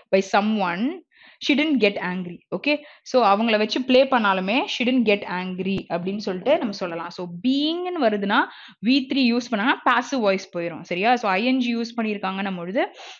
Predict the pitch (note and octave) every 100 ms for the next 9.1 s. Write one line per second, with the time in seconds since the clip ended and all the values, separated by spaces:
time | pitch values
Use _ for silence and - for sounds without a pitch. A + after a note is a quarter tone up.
0 | - A3+ D4 B3 B3+ C4+ A#3 G3 F#3 G3
1 | D4 A4+ - _ _ _ _ _ _ -
2 | A3 G#3+ B3 A#3+ - G#3+ C4 B3 A3+ -
3 | F#3 F#3+ A#3 F4 - - - A3 F#3+ F3+
4 | E3+ - A#3+ D4 E4+ D4 C#4 D4+ D#4+ D#4+
5 | A#3 B3 A3+ A3+ G#3 G3+ D#4 D#4 B3 F4+
6 | - _ _ _ - - - - G#3+ A3
7 | A3 A3 A3+ - - B3 B3+ C#4 A3 A#3
8 | G#3+ G#3+ C4 B3+ A3 A#3 D4+ A#3+ B3+ B3+
9 | B3